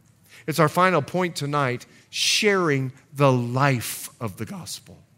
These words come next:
Sharing the life of the gospel. Hey, church, you know people are watching you?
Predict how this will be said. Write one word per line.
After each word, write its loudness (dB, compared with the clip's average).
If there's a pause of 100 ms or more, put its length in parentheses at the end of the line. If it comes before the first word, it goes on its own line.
(680)
Sharing 2
the 2
life -2 (380)
of -4
the -6
gospel. -12 (1300)
Hey, 2
church, 2
you -8
know -4
people -4
are -2
watching -6
you? -12